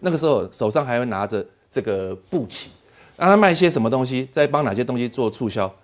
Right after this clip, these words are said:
帮香皂，好，还有，呃，shampoo、洗发精，好，花王的这个洗发精，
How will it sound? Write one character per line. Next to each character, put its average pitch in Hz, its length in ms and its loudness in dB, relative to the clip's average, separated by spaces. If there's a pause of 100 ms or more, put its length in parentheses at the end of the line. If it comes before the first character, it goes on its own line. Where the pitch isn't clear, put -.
帮 123 240 -6
香 120 380 -4
皂， 107 280 0 (440)
好， 95 200 -4 (220)
还 151 180 4
有， 165 160 8 (800)
呃， 95 160 -12
shampoo、 120 540 2 (1120)
洗 185 240 -2
发 113 160 -6
精， 117 340 -4
好， 95 140 -2
花 135 240 4
王 127 100 4
的 117 100 2
这 117 120 2
个 113 100 0
洗 120 220 -4
发 92 140 -2
精， 98 220 -8